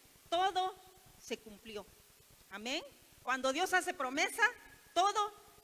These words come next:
se cumple. Pero fue fácil. No fue fácil. El pueblo de Israel fue un pueblo muy rebelde, un pueblo que hacía enojar mucho a Dios. Pero Dios cumplió la promesa con ellos a pesar de ser rebeldes.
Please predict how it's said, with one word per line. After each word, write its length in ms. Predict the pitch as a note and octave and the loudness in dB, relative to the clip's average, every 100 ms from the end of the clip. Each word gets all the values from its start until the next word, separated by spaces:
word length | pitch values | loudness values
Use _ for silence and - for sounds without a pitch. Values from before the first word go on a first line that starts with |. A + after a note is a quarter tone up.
| - - - - - - | -20 -20 -20 -20 -20 -12
se 200 | - - | -8 -4
cumple. 440 | D#4 D#4 D4 F#3+ - - - - - - - | -2 -2 -2 -6 -8 -20 -20 -20 -20 -20 -4
Pero 140 | B3+ | -2
fue 160 | C#4 D#4+ | 2 4
fácil. 540 | F4 G4 E4 A#3+ F#3+ - - - - - - | 6 2 2 -6 -8 -18 -20 -20 -20 -20 -10
No 200 | B3 C#4+ | -6 -4
fue 160 | B3 A3 | -4 -4
fácil. 480 | B3 C#4 A3 F#3 - - - - | -4 -4 -6 -12 -16 -20 -20 -12
El 60 | |
pueblo 260 | B3 D#4 F4 | 2 6 6
de 80 | D#4+ | 4
Israel 580 | D4 C#4+ D4 D#4+ F4 - - - | 4 6 6 6 4 -4 -14 -6
fue 100 | D4+ | -2
un 140 | D4 | -2
pueblo 400 | C#4 D4 D4 D4+ | 0 2 2 2
muy 180 | B3+ D#4 | 0 0
rebelde, 640 | D#4+ B3 C#4+ E4 C#4 F#3+ - - - - - - - | 0 0 0 0 -2 -6 -8 -20 -20 -20 -20 -20 -10
un 140 | D4 | -2
pueblo 340 | D#4+ D#4+ E4 D#4 | 2 4 2 0
que 480 | D4 C4 B3+ B3 A#3 - - - - - - | 0 2 0 -4 -10 -20 -20 -20 -20 -20 -14
hacía 320 | - C#4+ F4 F4 | -8 -2 2 4
enojar 380 | D4+ C#4+ D#4 | 2 2 0
mucho 260 | C#4+ D4+ C#4+ | 0 -4 -2
a 60 | A#3 | -2
Dios. 520 | B3 D4 - - - - - - - - | -2 -2 -6 -10 -16 -20 -20 -20 -20 -2
Pero 200 | D4 D4 | 2 2
Dios 220 | D4 G4 | 4 0
cumplió 320 | - D4 D4 | 0 -2 2
la 140 | F4 D#4+ | 4 2
promesa 520 | D4 C4+ D#4 E4 D#4 | 0 0 0 0 -4
con 200 | C4+ C4+ | -4 -2
ellos 280 | D#4+ G4+ C#4+ | -2 -2 -4
a 60 | |
pesar 280 | B3 B3 C4+ - | -8 -8 -12 -10
de 100 | C4+ | -10
ser 200 | - C#4 | -6 -4
rebeldes. 520 | C#4 A#3 C4 D4+ A4 | -4 -4 -6 -6 -6